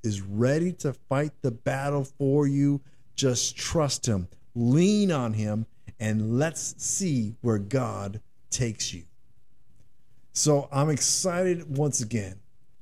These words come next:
to be in studio with Ray LaSalle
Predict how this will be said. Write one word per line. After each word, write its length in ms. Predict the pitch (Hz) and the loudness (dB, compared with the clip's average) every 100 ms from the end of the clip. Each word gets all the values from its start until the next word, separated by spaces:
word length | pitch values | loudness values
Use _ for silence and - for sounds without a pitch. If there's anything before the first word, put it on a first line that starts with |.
| - - | -18 -6
to 140 | - 123 | 0 2
be 360 | 107 139 143 | 4 2 2
in 100 | 139 | 0
studio 880 | 117 - - 151 127 92 90 92 120 - - | 0 -2 0 2 4 2 -4 -4 -8 -12 -2
with 300 | 113 107 - - | 2 2 0 -6
Ray 460 | 113 104 113 131 139 | 0 4 6 6 4
LaSalle 560 | 143 139 120 90 92 | 2 0 0 0 -4